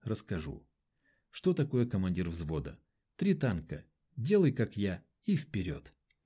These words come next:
Я со своим взводом стоял на левом фланге, ближе к железной дороге. Двенадцатого июня около шести утра пошла команда вперед, и мы двинулись. Перед нами была траншея, в которой держали оборону мотострелки.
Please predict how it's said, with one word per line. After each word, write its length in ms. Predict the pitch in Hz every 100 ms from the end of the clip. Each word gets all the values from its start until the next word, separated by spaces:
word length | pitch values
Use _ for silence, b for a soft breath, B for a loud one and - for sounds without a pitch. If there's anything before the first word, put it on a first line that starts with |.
| -
Я 160 | 156
со 140 | 156 147
своим 260 | 143 135
взводом 420 | 117 101 160 143
стоял 400 | 120 - 107 139
на 140 | 120 104
левом 320 | 101 98 92
фланге, 540 | - 85 78 69 58 b b
ближе 360 | - 101 151 139
к 60 | 98
железной 420 | 95 90 90 90
дороге. 520 | 87 80 69 67 - b b b
Двенадцатого 600 | 87 90 85 76 - 80
июня 440 | 78 80 120 120
около 340 | - 98 90 87
шести 340 | - 90 -
утра 340 | 85 76 123 143
пошла 420 | 143 107 - 135
команда 480 | - 101 95 92 90
вперед, 540 | - 98 80 71 - _ b b b
и 80 | 147
мы 140 | 165
двинулись. 600 | 120 87 78 65 - - _ _ _ _
Перед 240 | 104 85 82
нами 280 | 135 147
была 280 | 127 110 143
траншея, 600 | 143 131 120 - 78 69 - _
в 120 | -
которой 420 | - 90 147 156 131
держали 440 | 113 101 139 143
оборону 460 | 120 98 107 123 107
мотострелки. 880 | 95 90 90 - 87 - 71 69